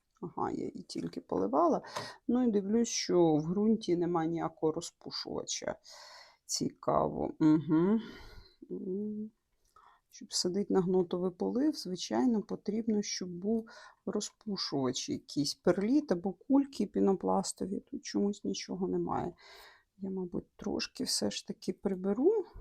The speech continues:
цей ґрунт. Хоча я не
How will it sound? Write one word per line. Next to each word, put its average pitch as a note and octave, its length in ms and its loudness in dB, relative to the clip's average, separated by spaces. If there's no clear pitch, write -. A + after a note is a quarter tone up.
цей - 300 -6
ґрунт. F3+ 480 -2
Хоча - 320 -8
я - 240 -2
не A3 200 -6